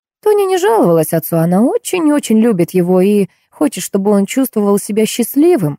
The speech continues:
но Фёдор не слепой и не глухой, а дочь стоит у него на первом месте. Поняв, что очередная пассия притесняет Тоню, Фёдор моментально давал бабе отставку. И так бывало всякий раз, пока в его жизни не появилась молоденькая продавщица.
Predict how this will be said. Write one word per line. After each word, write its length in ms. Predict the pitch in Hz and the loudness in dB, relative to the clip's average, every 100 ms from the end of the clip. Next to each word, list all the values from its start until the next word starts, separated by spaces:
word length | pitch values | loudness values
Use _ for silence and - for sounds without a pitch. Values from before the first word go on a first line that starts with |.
| _ 196 | _ -2
но 280 | 185 208 | 2 2
Фёдор 320 | 233 214 202 196 | 0 -2 0 0
не 120 | 190 | 0
слепой 420 | 208 180 175 170 | 0 -2 0 0
и 40 | |
не 100 | 170 | 0
глухой, 440 | 170 170 - 135 131 | -2 -2 -2 -8 -4
а 180 | 160 165 | -2 0
дочь 340 | 208 370 - - _ _ | 2 0 -2 -12 _ _
стоит 380 | - 302 339 359 | -4 -2 0 0
у 20 | |
него 260 | 320 262 302 | 0 0 0
на 140 | 311 | 0
первом 320 | 175 196 220 | 0 0 0
месте. 380 | 160 147 - 185 _ _ _ _ _ _ | -2 -8 -18 -20 _ _ _ _ _ _
Поняв, 280 | 320 339 320 | -2 0 -2
что 140 | - 240 | 0 -2
очередная 500 | 226 254 240 247 247 | 0 0 2 2 0
пассия 600 | 220 165 - 160 156 160 _ | -2 -4 -4 -4 -4 -10 _
притесняет 720 | 277 269 320 - 233 147 147 _ | -4 0 -2 0 -2 -2 -8 _
Тоню, 400 | 262 370 381 392 _ | 0 2 -2 -6 _
Фёдор 300 | 185 175 175 | -2 0 0
моментально 680 | 170 175 175 269 349 339 339 | 0 0 -2 -2 -2 -2 -2
давал 340 | 180 170 196 | 0 0 0
бабе 320 | 170 170 165 | 0 -2 -2
отставку. 500 | 135 - 139 - 143 - _ _ _ | -6 -8 -12 -12 -16 -18 _ _ _
И 140 | 359 370 | -2 0
так 260 | 381 381 | 0 0
бывало 380 | 247 285 285 269 | 2 2 2 0
всякий 420 | - 226 214 190 | 0 -2 0 0
раз, 400 | 180 240 370 - | 2 2 0 -2
пока 280 | - 214 185 | -6 -2 0
в 40 | 175 | 0
его 280 | 202 220 | 2 2
жизни 540 | 190 226 359 349 359 359 | 2 2 2 2 0 0
не 200 | 254 214 | 0 2
появилась 760 | 175 175 175 202 262 262 - | 2 0 0 0 2 0 0
молоденькая 800 | 175 165 165 180 175 170 175 165 | 0 0 2 2 0 -2 -2 -2
продавщица. 840 | 160 160 160 - - 139 - 127 | -2 -2 -2 -4 -10 -14 -16 -20